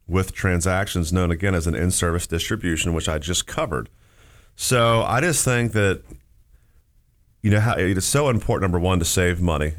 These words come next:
and, and build up your plan. But I would say get with a trusted professional, uh, someone who has a fiduciary responsibility to show you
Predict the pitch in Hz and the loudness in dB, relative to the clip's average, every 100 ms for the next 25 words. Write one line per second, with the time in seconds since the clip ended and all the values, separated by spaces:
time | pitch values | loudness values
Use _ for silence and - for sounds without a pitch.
0 | - 85 82 76 82 92 85 80 82 - | -2 2 2 2 0 0 0 -2 -6 -2
1 | 92 90 80 82 107 165 123 92 80 95 | 0 0 0 0 -2 0 0 0 0 0
2 | 85 101 85 - - 95 90 95 - 104 | 0 0 -2 -4 -6 -2 -2 -4 -6 -6
3 | - 69 - 80 101 - - - _ - | -4 -4 -4 -6 -8 -16 -20 -20 _ -20
4 | _ 90 87 - 101 101 101 95 90 - | _ -4 -2 0 0 2 4 2 0 -4
5 | 85 98 - 101 95 95 - 87 87 - | 0 0 2 2 2 -2 -2 -2 -2 -4
6 | 85 107 92 78 78 - - - - - | -2 0 0 -2 -4 -12 -20 -20 -20 -4
7 | 120 - - 139 156 180 117 87 90 | 0 2 2 4 4 4 4 4 2